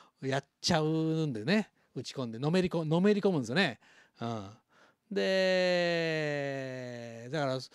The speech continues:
その間は本当に、例えばその、お-、お題いただいた、あー、方ですね、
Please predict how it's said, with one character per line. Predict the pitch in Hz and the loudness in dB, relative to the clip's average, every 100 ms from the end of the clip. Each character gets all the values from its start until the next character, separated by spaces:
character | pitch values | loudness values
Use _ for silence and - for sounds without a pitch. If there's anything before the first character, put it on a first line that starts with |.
| - | -20
そ | - 185 | -4 0
の | 214 | 4
間 | 214 208 180 | 4 4 4
は | 127 | 2
本 | 110 160 | 0 0
当 | 160 | 0
に、 | 156 | -2
例 | 147 147 | -2 0
え | 160 | 0
ば | 127 | 0
そ | 127 | 0
の、 | 117 - - - | -4 -6 -18 -6
お-、 | 117 117 131 | -4 -2 -2
お | 139 | 0
題 | 135 135 143 | 0 -2 -2
い | |
た | 143 | -2
だ | 135 | -2
い | 120 | -2
た、 | 113 107 - _ | -6 -10 -16 _
あ | - 113 110 | -10 -8 -8
ー、 | |
方 | - 107 | -10 -10
で | 104 | -10
す | 101 | -4
ね、 | 185 110 | -4 -4